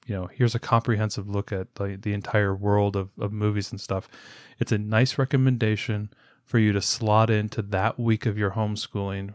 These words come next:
for Around the World Journey that you can say, "Oh, I can go play that documentary." Or, "Hey, when we're doing, uh, Canada, we can do, you know,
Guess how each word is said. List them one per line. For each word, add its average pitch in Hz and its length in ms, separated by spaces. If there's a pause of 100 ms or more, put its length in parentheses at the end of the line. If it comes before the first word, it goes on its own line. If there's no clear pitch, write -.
(140)
for 104 260
Around 107 240
the 107 80
World 101 280
Journey 101 340
that 98 160
you 98 100
can 104 140
say, 101 240
"Oh, 123 240 (480)
I 117 100
can 131 120
go 123 120
play 117 200
that 104 160
documentary." 98 640
Or, 101 280 (360)
"Hey, 135 120
when 117 200
we're 120 160
doing, 117 480 (500)
uh, 104 160
Canada, 113 480
we 98 100
can 104 200
do, 101 420
you 107 80
know, 95 200